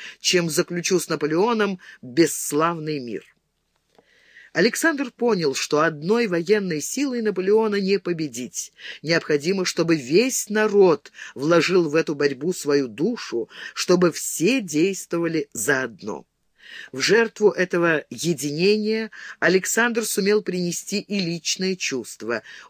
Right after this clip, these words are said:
Он недолюбливал Кутузова, не мог простить ему аустерлицкого поражения,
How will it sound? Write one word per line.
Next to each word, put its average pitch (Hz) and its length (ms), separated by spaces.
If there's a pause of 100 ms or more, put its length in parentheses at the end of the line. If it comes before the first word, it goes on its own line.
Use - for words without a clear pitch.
Он 262 440
недолюбливал 233 1080
Кутузова, 135 840 (280)
не 202 180
мог 190 220
простить 180 460
ему 165 340 (180)
аустерлицкого 170 880
поражения, 190 840